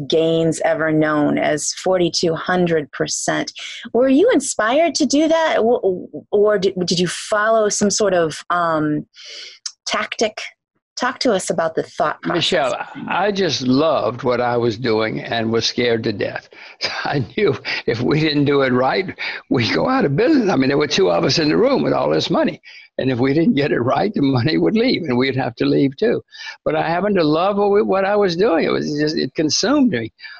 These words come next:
Speaker 2: Uh, he was, he loved it too. And obviously he was good at it. So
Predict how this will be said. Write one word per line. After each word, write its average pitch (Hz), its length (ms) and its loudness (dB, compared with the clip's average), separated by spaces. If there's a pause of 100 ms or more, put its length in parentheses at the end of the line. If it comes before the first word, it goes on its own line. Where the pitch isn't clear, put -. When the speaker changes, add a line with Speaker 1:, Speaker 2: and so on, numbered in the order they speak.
(120)
Speaker 2:
Uh, 120 320 0 (320)
he 143 180 0
was, 208 380 0
he 139 220 -2
loved 180 260 0
it 160 100 -4
too. 269 300 0 (300)
And 127 100 2
obviously 156 380 -2
he 151 100 2
was 156 220 0
good 214 160 2
at 165 200 0
it. - 140 -16
So 113 340 0